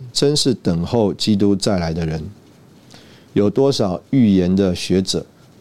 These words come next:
还不知什么叫等候主的再来呢？当我到他面前，我知道我不能碰一，碰他一下，因为只要他说一两句话，就知道他真是内行。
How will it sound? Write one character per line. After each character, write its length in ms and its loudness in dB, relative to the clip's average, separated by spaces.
还 180 -2
不 180 -4
知 300 0
什 180 -2
么 140 -2
叫 220 0
等 280 -4
候 240 0
主 220 -6
的 120 -4
再 260 -2
来 180 -6
呢？ 180 -4
当 180 0
我 140 2
到 180 0
他 140 0
面 240 2
前， 300 -2
我 140 -2
知 160 -2
道 140 0
我 120 0
不 180 -4
能 360 2
碰 280 -2
一， 80 -2
碰 220 -2
他 180 -4
一 60 -2
下， 240 -2
因 120 0
为 120 2
只 100 -4
要 120 2
他 260 -2
说 300 -2
一 120 2
两 200 0
句 160 0
话， 260 -4
就 120 0
知 180 -2
道 160 0
他 320 -2
真 240 0
是 220 0
内 260 2
行。 200 -14